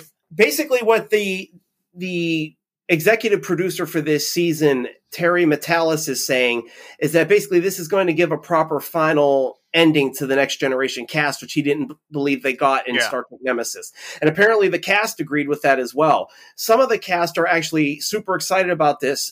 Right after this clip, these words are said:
Speaker 1: Gates McFadden, who plays Doctor Crusher, said that she, this is the best Star Trek material she's ever had for her character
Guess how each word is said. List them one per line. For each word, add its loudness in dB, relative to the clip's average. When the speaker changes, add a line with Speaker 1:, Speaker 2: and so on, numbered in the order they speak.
Speaker 1:
Gates 2
McFadden, 0
who 0
plays -2
Doctor -2
Crusher, 0
said 0
that 0
she, 0
this -2
is -14
the -4
best 0
Star -2
Trek -8
material 2
she's -6
ever -2
had 0
for -4
her -6
character -4